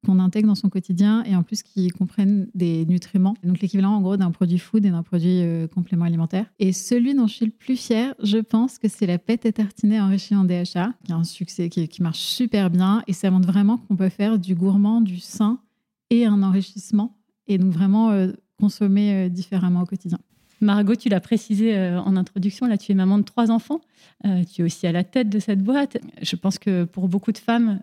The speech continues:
Speaker 2: ça peut parler de savoir comment, euh, tu organises ta vie, comment tu gères cet équilibre entre les deux. Ça peut être un vrai challenge.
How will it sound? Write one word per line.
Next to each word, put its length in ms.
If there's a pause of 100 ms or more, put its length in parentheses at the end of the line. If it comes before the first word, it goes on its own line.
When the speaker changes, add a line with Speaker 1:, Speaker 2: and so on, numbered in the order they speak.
(140)
Speaker 2:
ça 100
peut 140
parler 520
de 80
savoir 440
comment, 380
euh, 160
tu 460 (100)
organises 460
ta 140
vie, 240
comment 280
tu 180
gères 160
cet 200
équilibre 400
entre 260
les 120
deux. 180 (460)
Ça 80
peut 140
être 100
un 80
vrai 180
challenge. 500